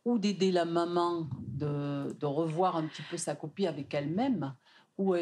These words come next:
ou alors simplement dire à l'enfant, lui montrer que justement, on peut lui montrer qu'il peut faire, euh,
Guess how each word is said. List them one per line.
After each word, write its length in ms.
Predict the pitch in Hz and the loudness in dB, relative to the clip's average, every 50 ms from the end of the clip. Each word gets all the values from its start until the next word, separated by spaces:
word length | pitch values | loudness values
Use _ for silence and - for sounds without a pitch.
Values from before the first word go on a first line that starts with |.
| 170 175 - | 0 0 2
ou 100 | 196 196 | 2 4
alors 320 | 180 175 175 196 220 - | 4 4 4 2 2 2
simplement 640 | - - 185 170 165 160 - 175 165 165 180 220 269 277 | 0 0 0 0 0 0 0 0 0 2 2 2 2 2
dire 240 | 226 175 175 160 | 2 2 2 2
à 80 | 160 147 | 2 2
l'enfant, 420 | 147 143 143 147 147 - 233 269 | 2 0 -2 -2 -4 -2 0 2
lui 140 | 285 247 196 | 2 2 2
montrer 520 | 175 175 170 170 175 170 - - 233 226 220 | 2 2 2 0 -2 -2 0 0 0 0 0
que 240 | - - 165 156 151 | -2 -2 -2 0 -2
justement, 580 | 151 180 170 - - 170 165 170 190 226 240 214 | -2 -4 -6 -6 -4 -2 0 0 0 0 0 0
on 60 | 170 | -2
peut 160 | 160 - 175 | -4 -4 -4
lui 80 | 160 165 | -2 0
montrer 400 | 160 151 151 156 151 - 214 196 | 0 0 0 0 -2 -2 -4 -4
qu'il 160 | - - 151 | -4 -6 -4
peut 100 | - 165 | -2 -2
faire, 320 | 151 - - 170 165 160 165 | 0 2 2 0 2 2 2
euh, 220 | 156 151 151 147 | 2 2 2 2